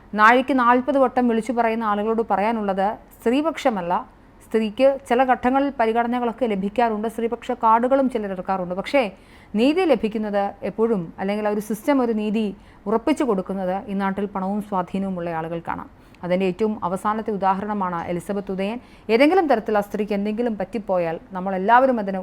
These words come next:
ഉത്തരവാദികളാണ്. ചില ആളുകൾ ഇത് കേവലം, ആ, പബ്ലിക് സ്റ്റണ്ടിൻ്റെ ഭാഗം മാത്രമായാണ് ഇങ്ങനെ ചെയ്യുന്നതെന്ന് പറയുന്നുണ്ട്. പക്ഷേ അങ്ങനെയല്ല കാര്യങ്ങളെന്ന് ആ വീഡിയോ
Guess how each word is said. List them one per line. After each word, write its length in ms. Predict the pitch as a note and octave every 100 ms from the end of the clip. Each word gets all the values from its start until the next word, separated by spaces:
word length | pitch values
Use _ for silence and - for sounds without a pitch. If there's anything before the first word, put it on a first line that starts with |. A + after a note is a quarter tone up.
| E3
ഉത്തരവാദികളാണ്. 800 | F3+ F#3 G3 G3 G3 F#3 F#3 B3 - - - -
ചില 120 | B3+ A#3+
ആളുകൾ 240 | A3+ B3 B3 A3
ഇത് 120 | A3 G#3+
കേവലം, 300 | G#3 G#3 G#3+ G#3 - F3+
ആ, 20 | F3+ E3+ E3+ E3+ - -
പബ്ലിക് 380 | F#3+ A#3+ B3 -
സ്റ്റണ്ടിൻ്റെ 460 | A3 G3 A3 A3+ F#3+ -
ഭാഗം 300 | F#3 G#3+ G3+
മാത്രമായാണ് 760 | F#3+ G3 A3 G#3 G3+ G3 F#3+ F3+ - - - F#3+
ഇങ്ങനെ 220 | G#3 A3 G#3+
ചെയ്യുന്നതെന്ന് 520 | F#3+ G#3+ A#3 F#3 E3+ E3
പറയുന്നുണ്ട്. 460 | E3 F3+ F3+ G3 - - - - - -
പക്ഷേ 200 | A3+ - C#4+
അങ്ങനെയല്ല 420 | B3+ C#4+ C#4 B3+ C#4 C#4
കാര്യങ്ങളെന്ന് 540 | A3 G#3+ G#3+ G#3+ G#3+ G#3+ G#3+
ആ 20 | G3
വീഡിയോ 200 | G#3 A3